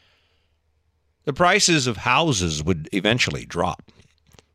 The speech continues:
because you, they're trying to sell those houses. And the price will drop, and eventually you'll be in a position to where it, it benefits us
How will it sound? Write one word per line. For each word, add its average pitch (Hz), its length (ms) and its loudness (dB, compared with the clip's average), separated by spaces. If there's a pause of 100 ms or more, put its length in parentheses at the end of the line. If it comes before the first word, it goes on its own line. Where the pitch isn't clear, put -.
(140)
because 165 520 0
you, 139 240 0
they're 127 260 0
trying 170 320 2
to 113 80 2
sell 156 460 4
those 92 240 2
houses. - 800 -2 (840)
And 143 160 0
the 131 60 2
price 131 380 2
will 185 100 0
drop, 92 420 -2
and 139 120 0
eventually 110 440 0
you'll 107 280 2
be 110 120 -2
in 101 80 -2
a 104 60 -4
position 101 440 -2
to 120 60 0
where 107 180 2
it, 110 140 -4
it 117 160 -8
benefits 135 480 0
us 104 360 2